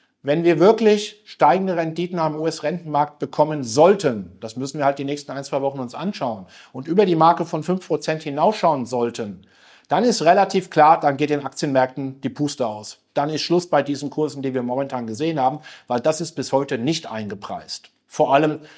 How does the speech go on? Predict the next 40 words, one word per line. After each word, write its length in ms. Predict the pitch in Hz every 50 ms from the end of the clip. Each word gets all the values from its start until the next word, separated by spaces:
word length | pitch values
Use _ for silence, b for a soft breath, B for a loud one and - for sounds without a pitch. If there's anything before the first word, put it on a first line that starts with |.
| B B B
wenn 100 | 131 139
ich 140 | 135 143
auf 100 | 135 -
einmal 280 | 139 139 131 131 127 127
Zinssätze 460 | - - 156 160 160 220 - - -
von 160 | - - 127
über 200 | 135 131 131 127
fünf 240 | 131 - 143 143 143
Prozent 340 | - 170 - - 139 139 135
als 260 | 127 123 113 - - _ _ _ _
Alternative 720 | - 135 143 143 139 131 127 120 120 - - 147 120 123 107
zu 100 | - 120
einem 220 | 110 107 110 113
Aktienmarkt 520 | - - - - 127 117 117 113 113 117
in 120 | - 113 110
hoher 180 | 117 120 123
Unsicherheit 500 | 123 127 117 113 110 - - 113 107 98
bekomme. 380 | - 104 92 - 110 101 101 95 - B B B B B B B
Bedeutet 460 | B 139 127 151 151 170 196 202 202 202
als 240 | 135 135 131 -
Fazit 680 | - - - - 170 196 262 277 - - 277 277 269 -
für 180 | - - 165 147
diese 300 | 156 151 143 139 135 135
Woche, 340 | 147 185 - 247 226 196 -
was 220 | - 139 135 - -
wir 140 | 151 165
momentan 420 | 170 165 156 147 139 135 139 135 135
machen, 240 | 156 185 190 202 196
das 140 | 175 -
interessiert 540 | 139 135 131 - 143 - - 170 175 175 175
Sie 140 | - 156 180
ja 100 | 190 170
auch 220 | 135 131 160 170 -
immer, 340 | 175 180 196 214 240 240 - b b b b b b b b b b b b b -
wir 140 | 147 147
positi-, 580 | 143 190 202 190 208 202 202 - - 214 240 220
äh, 240 | 185 160 165 156 160
wir 80 | 170
positionieren 800 | 170 196 226 220 247 226 - - 196 190 196 240 269 240 233 214
uns 440 | 185 190 220 262 254 - - -